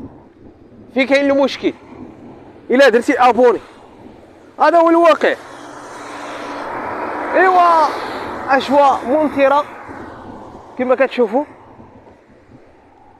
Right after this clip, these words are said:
الشتا باقي كتنزل حاليًا، الشتا كتنزل.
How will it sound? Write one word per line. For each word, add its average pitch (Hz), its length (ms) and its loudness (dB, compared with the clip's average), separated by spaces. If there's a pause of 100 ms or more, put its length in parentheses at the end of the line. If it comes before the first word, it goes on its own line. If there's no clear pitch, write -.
(1080)
الشتا - 260 0
باقي 240 260 0
كتنزل 214 580 -4
حاليًا، 190 640 -2 (640)
الشتا - 240 -4
كتنزل. 190 480 -6